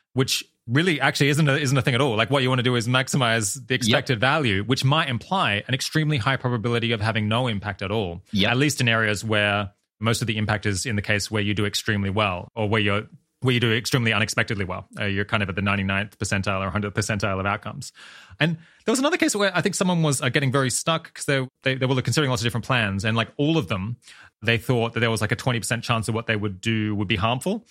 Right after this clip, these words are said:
Speaker 1: I was just like, "I just think in, in the area that you're working, you're never gonna get below that. That is actually, like,
Speaker 2: Yep.
Speaker 1: pretty good." And as long as it doesn't have, like, a high chance of having a catastrophically <laughs> bad outcome,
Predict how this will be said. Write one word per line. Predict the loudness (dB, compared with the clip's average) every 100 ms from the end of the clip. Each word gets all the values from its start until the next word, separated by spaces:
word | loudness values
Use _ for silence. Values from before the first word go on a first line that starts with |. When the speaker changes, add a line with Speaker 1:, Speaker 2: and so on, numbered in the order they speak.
| _ _ _ _
Speaker 1:
I | -4
was | -2
just | 0
like, | 0 -2 -20 -20 -4 0
"I |
just | 2 2
think | 2
in, | 2 0 2
in | 2
the |
area | 4 2
that | 0
you're | 0
working, | 0 0 -4 -6 -12 -2
you're | 0
never | 2 2 2
gonna | 0
get | 0
below | 2 0 0
that. | -2 _ _
That | 0 2
is | 2
actually, | 2 0 0 2
like, | 0 0 0
Speaker 2:
Yep. | 2
Speaker 1:
pretty | 2
good." | 2 0 -2 -12 -18 0
And | 0 2
as | 2 2
long | 2
as | 0 -2 -4
it | -2
doesn't | 0 2 2
have, | 2
like, | 2 2
a |
high | 0 0
chance | 0 0
of | 0
having | 0 0
a | -2
catastrophically | -2 -2 0 0 0 0 0 0 0
<laughs> |
bad | 0 0 -2
outcome, | -2 -4 -6